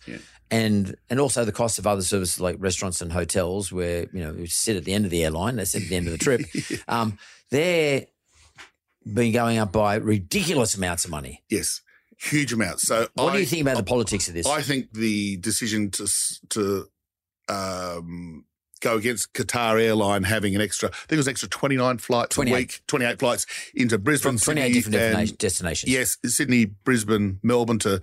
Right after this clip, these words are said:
Speaker 1: different
Speaker 2: Yep.
Speaker 1: parts around the world. If you think about twenty-eight flights, how many people on a plane? Three hundred? Three, three, six.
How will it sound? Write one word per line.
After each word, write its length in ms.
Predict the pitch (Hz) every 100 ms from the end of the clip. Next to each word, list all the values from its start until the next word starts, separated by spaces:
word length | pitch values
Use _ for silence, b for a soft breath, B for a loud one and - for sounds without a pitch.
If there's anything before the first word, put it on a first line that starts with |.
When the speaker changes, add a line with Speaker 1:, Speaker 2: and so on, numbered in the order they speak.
| B B B
Speaker 1:
different 360 | 123 - 92 -
Speaker 2:
Yep. 180 | 113 113
Speaker 1:
parts 280 | 110 104 -
around 180 | 104 98
the 60 |
world. 340 | 95 110 110 104 B B B B B B B _ -
If 80 | 110
you 20 |
think 160 | 123 120
about 300 | 110 107 - _ _ -
twenty-eight 420 | - 123 110 95
flights, 320 | - 110 104 123
how 80 | 120
many 100 | 92
people 240 | 113 104
on 80 | 98
a 40 |
plane? 260 | 98 95 87
Three 240 | - 127
hundred? 380 | 117 123 127 117 B B B
Three, 180 | - -
three, 200 | - -
six. 240 | - -